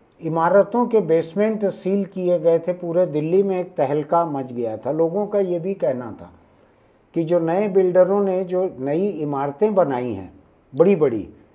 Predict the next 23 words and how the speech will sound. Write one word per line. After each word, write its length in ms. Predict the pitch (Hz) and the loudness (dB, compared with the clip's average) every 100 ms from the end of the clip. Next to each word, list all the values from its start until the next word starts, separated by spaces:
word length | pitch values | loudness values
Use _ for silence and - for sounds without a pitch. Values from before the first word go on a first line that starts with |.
| _ 160 | _ 6
वो 120 | 233 | 8
इमारतें 540 | 220 202 190 190 226 | 8 4 2 0 -4
खाली 320 | - 151 185 | 0 0 2
पड़ी 300 | 202 190 160 | 2 2 0
थी, 140 | 147 147 | -2 -4
बिक 280 | 143 170 175 | -2 -2 -4
नहीं 280 | 160 139 | -4 -4
रही 200 | 120 101 98 | -4 -6 -8
थी, 240 | 95 95 _ _ _ _ _ _ | -14 -16 _ _ _ _ _ _
क्योंकि 240 | 202 202 208 | 0 2 0
जितनी 360 | 185 185 240 | 0 0 0
मौजूदा 540 | 214 190 175 196 220 240 | 2 2 2 0 4 4
इमारतें 600 | 226 214 202 202 226 220 | 2 0 -2 0 -2 -2
थी 160 | 226 | -2
उनके 280 | 208 202 208 | -2 0 0
basement 640 | 180 175 175 202 214 214 | 2 0 0 -2 -2 -2
में 240 | 175 208 208 | -6 -8 2
कारोबार 540 | 156 160 156 156 165 | 4 6 6 6 4
चलते 420 | 165 139 117 131 123 | 2 0 0 -4 -2
थे 140 | 123 | -4
लोगों 360 | 120 120 123 139 | -2 -2 -2 -6
के। 180 | 139 90 - _ _ _ _ _ _ _ _ _ _ _ _ _ | -8 -18 -20 _ _ _ _ _ _ _ _ _ _ _ _ _
तो 340 | 156 143 117 | 2 4 2